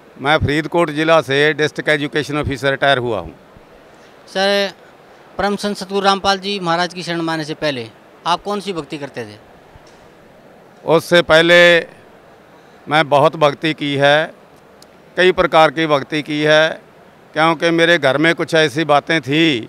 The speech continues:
Speaker 1: कि पहले मेरे बाबा जी की लत खड़ी हो गई, फिर मेरे पिताजी की लत सुक गई और उसके संगड़ लागे पागल हो गया था।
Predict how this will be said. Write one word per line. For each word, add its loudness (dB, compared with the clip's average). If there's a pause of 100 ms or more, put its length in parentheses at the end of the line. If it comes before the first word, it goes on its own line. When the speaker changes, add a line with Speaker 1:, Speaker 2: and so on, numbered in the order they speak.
(500)
Speaker 1:
कि 0
पहले 2
मेरे 2
बाबा 4
जी -2
की -4
लत 0
खड़ी -2
हो 0
गई, 0 (500)
फिर 0
मेरे 2
पिताजी 0
की -4
लत 0
सुक -4
गई 0
और 2
उसके -4
संगड़ -2
लागे 2
पागल 0
हो -2
गया 2
था। 0